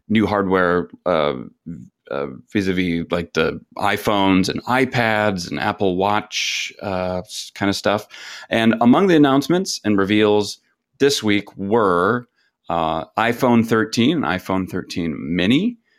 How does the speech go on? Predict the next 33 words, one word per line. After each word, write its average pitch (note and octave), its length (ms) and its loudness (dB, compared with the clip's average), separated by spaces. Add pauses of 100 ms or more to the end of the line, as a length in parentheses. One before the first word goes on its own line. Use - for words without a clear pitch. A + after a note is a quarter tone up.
(480)
uh, E2+ 520 0 (100)
a F2+ 80 0
bigger B2 300 0
screen A#2+ 360 2
for G2+ 420 2
the - 100 0
Apple G#2 300 0
Watch, A#2+ 520 -4 (140)
or D#2+ 180 -2 (160)
bigger D#2+ 380 -2
available D#2+ 380 -2
screen, A2 340 -4 (480)
uh, F#2 420 2
a F#2+ 60 0
new A2+ 300 4
entry-level A2 640 2
iPad, E3+ 560 0 (100)
and A2 240 2
a F#2+ 80 0
totally A#2 640 2
redesigned F2+ 720 -2 (100)
iPad F2+ 800 -4 (300)
mini. F#2 580 0 (640)
So, - 160 -2
Eric, C3 320 2
like A2 120 0
I A#2 40 2
said, G#2 180 2
you're G#2+ 160 2
here C3+ 160 2
to A#2+ 100 2
weigh G#2+ 300 2
in, F#2+ 400 0